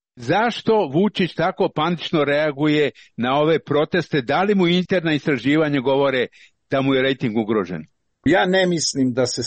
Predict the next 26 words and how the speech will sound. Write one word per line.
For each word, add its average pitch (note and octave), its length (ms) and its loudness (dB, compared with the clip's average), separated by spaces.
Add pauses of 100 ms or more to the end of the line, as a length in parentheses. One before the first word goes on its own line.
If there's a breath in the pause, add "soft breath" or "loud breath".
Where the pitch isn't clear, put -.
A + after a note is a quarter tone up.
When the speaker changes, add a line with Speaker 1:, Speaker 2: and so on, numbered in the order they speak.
(100)
Speaker 2:
radi B2+ 480 0
o B2 200 0
rezultatima B2+ 720 -2
njegovih B2 480 -2
internih B2 480 0
istraživanja, D#3 760 0
više F3 340 -2
mislim F3 320 0
da C#3 100 -4
se C#3 180 0
radi D#3+ 380 0
o D3 320 2 (360)
relativnom C#3+ 600 0
krahu D#3+ 460 0
njegove C#3+ 560 0 (260)
stalne C#3+ 800 0 (300)
strateške D3 560 0
politike C#3 560 0
u B2+ 40 2
ovakvim B2+ 420 0
situacijama, C#3 920 0 (220)
koje D#3+ 420 0
je D3+ 120 -2
kombinacija D3 720 0
delimičnih C#3+ 640 -2
popuštanja E3 800 0